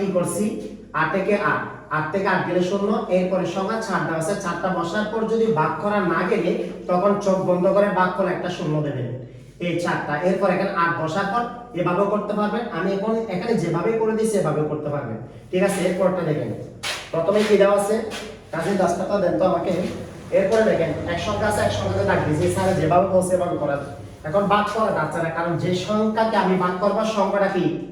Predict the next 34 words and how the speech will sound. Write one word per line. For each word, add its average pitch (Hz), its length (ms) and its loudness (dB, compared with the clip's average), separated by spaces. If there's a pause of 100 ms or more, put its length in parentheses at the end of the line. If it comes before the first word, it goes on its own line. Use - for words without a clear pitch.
(260)
বড়। 170 160 2 (600)
যে 185 80 4 (120)
সংখ্যা 214 320 2
দিয়ে 214 180 4
করবো, 202 180 2 (120)
সংখ্যাটা 208 360 2 (640)
বড়, 180 160 4 (220)
যে 180 80 2 (180)
সংখ্যাকে 214 500 2
করবো, 190 160 2 (100)
সংখ্যাটা 202 300 2 (100)
ছোট। 170 120 -2 (480)
ভাগ 170 120 2 (120)
করা 226 180 4 (140)
না 185 160 -2
গেলে 202 220 -2
দুই 170 140 0
সংখ্যা 165 200 -2
নেবেন। - 260 -2
কত 170 160 0
হয়েছে? 208 200 2 (100)
বারো। - 180 0 (420)
তাহলে 190 180 0 (140)
ছয়ের 196 340 4
নামাটা 214 300 0 (140)
বারো 233 240 2
পর্যন্ত 214 340 -2
পড়বেন। 151 280 0 (260)
ছয় 190 240 0
কে 185 80 -2 (100)
ছয়, 220 180 0 (380)
ছয় 185 240 0
দুগুণে 202 320 2 (1080)
বারো। 147 220 0